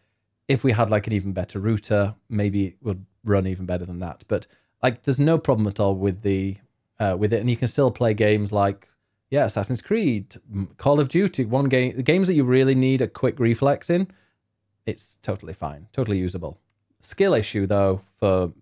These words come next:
the person playing it, but the actual lag and stuff, that's not causing any, any detriment to it.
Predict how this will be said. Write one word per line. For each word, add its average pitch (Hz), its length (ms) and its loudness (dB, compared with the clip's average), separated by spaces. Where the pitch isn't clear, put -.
the 110 80 -8
person 92 420 -4
playing 127 300 0
it, 92 240 -12
but 92 240 -4
the 110 60 0
actual 95 380 -4
lag 107 240 0
and 90 120 -10
stuff, 82 180 -8
that's - 220 -4
not 95 160 -12
causing 90 360 -10
any, 87 240 -10
any 123 160 2
detriment 95 480 -4
to 101 100 -6
it. 87 220 -6